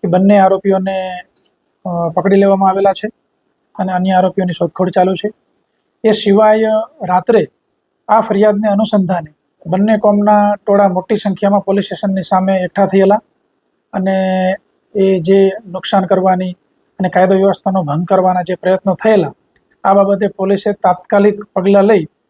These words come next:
અને બંને ટોળાઓને વિખેરેલા અને ત્યારબાદ ટોળાઓ દ્વારા જે કંઈ ગુનાહિત કૃત્ય કરવામાં આવેલું છે, એ બાબતની ફરિયાદ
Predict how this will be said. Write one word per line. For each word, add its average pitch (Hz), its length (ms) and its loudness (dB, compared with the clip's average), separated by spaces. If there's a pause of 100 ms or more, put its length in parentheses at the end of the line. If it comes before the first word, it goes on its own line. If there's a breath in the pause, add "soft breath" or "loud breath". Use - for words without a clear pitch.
(200)
અને 185 120 -2
બંને 185 280 -2
ટોળાઓને 190 420 0
વિખેરેલા 202 520 0 (680)
અને 190 140 -6
ત્યારબાદ 202 540 2 (400)
ટોળાઓ 202 320 2
દ્વારા 202 280 2
જે 175 200 -8
કંઈ 214 320 0
ગુનાહિત 196 340 -2
કૃત્ય - 300 -4
કરવામાં 190 400 0
આવેલું 214 360 4
છે, 160 160 -10 (640)
એ 214 60 0
બાબતની 202 460 0
ફરિયાદ 214 400 0